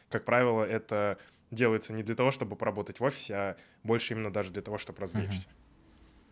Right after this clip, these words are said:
Speaker 2: Я в офисе был последний раз неделю назад, но до этого я в течение двух месяцев вообще там не появлялся. И у меня так же, как и у Егора. Я действительно приезжаю туда скорее увидеться с коллегами, когда мне скучно просто становится.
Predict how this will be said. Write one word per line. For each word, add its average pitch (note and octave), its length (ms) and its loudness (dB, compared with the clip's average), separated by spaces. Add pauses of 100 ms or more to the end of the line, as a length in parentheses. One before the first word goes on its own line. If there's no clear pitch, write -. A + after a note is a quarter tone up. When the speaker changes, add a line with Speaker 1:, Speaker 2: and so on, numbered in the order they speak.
(500)
Speaker 2:
Я B2 120 6
в C#3+ 40 8
офисе C#3 280 4
был C3+ 100 6
последний B2+ 380 0
раз A#2+ 280 2
неделю A2+ 240 2
назад, G#2+ 440 2
но A2 240 4
до G#2 420 6
этого B2+ 380 4
я A2 160 6
в - 60 -6
течение A2+ 380 0
двух G#2+ 240 0
месяцев A2+ 400 0
вообще A2 280 2
там F#2 180 -4
не F2+ 80 -4
появлялся. G#2+ 720 0
И G#2 160 -2
у A#2 40 -4
меня A2+ 180 0
так A2+ 220 2
же, G#2 80 -2
как - 260 -4
и - 20 0
у G#2 160 -2
Егора. F#2 560 -4 (720)
Я G2 160 0
действительно F#2+ 680 -4
приезжаю G2+ 420 2
туда F#2+ 380 -4
скорее F#2+ 460 -6
увидеться G2 400 -6
с - 100 -6
коллегами, C#3 640 -2
когда B2 220 -2
мне B2 120 -2
скучно A2+ 500 -2
просто G2+ 320 -10
становится. G#2 680 -10